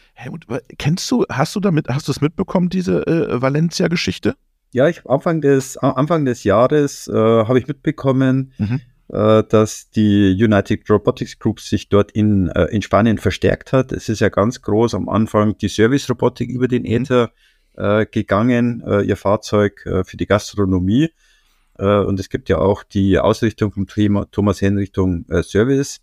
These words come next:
Speaker 1: Mhm.
Speaker 2: Ähm, da dachte ich, ah, okay, das ist eine interessante Geschichte. Und plötzlich kam eben diese Robotnik-Thematik aus, aus, aus Spanien. Ähm, das wird dann die Frage sein, wo, wo man Service abdeckt, äh,
Speaker 1: Mhm.
Speaker 2: oder inwieweit die Überwachung, Surveillance, äh, auch ein Servicebereich ist oder schon ein industrieller Ansatz ist.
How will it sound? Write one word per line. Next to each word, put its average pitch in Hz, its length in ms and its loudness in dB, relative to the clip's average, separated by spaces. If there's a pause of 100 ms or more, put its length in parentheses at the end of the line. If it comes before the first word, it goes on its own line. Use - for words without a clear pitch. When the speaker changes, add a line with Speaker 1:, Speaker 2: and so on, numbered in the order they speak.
Speaker 1:
Mhm. - 100 -8
Speaker 2:
Ähm, 107 260 -2
da 95 100 -2
dachte 104 220 -4
ich, 95 60 -2
ah, 135 160 2
okay, 123 280 -2
das 104 120 -2
ist 101 60 -6
eine 98 120 0
interessante 101 480 -2
Geschichte. 120 640 -2 (100)
Und 92 160 -10
plötzlich 110 300 -2
kam 107 200 -2
eben 98 280 -2
diese 92 280 -2
Robotnik-Thematik 113 1000 -4
aus, - 200 -4
aus, 107 200 -2
aus 98 160 0
Spanien. 147 500 0 (720)
Ähm, 113 300 0
das 120 120 -4
wird 147 100 0
dann 131 120 2
die 120 60 -2
Frage 120 320 0
sein, 113 320 0
wo, 117 200 -4
wo 117 100 -2
man 120 160 2
Service 104 400 0
abdeckt, - 840 -6
äh, 113 200 -2
Speaker 1:
Mhm. 95 60 -6
Speaker 2:
oder 107 220 -2
inwieweit 104 540 0
die - 80 -6
Überwachung, 107 800 -2
Surveillance, 101 920 0
äh, - 20 -4
auch 95 440 0
ein 90 160 -2
Servicebereich 87 640 -2
ist 104 220 -6
oder 98 120 0
schon 95 220 -2
ein 95 160 0
industrieller 107 640 0
Ansatz 85 320 -8
ist. 82 160 -10